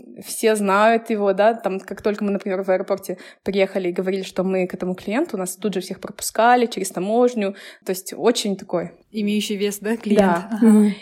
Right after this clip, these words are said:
Speaker 1: И, а, там, а, мы, меня поселили, а, в коттедж. Это был корпоративный коттедж, а, там было много людей, которые обслуживали его,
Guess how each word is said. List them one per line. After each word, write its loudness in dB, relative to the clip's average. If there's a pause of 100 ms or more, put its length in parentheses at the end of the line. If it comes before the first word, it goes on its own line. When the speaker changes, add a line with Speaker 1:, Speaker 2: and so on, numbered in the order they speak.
(180)
Speaker 1:
И, 2
а, 6
там, 4 (220)
а, 6
мы, 2
меня 2
поселили, 0 (360)
а, 0
в -12
коттедж. 0 (1000)
Это 2
был 2
корпоративный -4
коттедж, 2
а, 4
там 0 (220)
было 6
много 4
людей, 4
которые 0
обслуживали -2
его, -2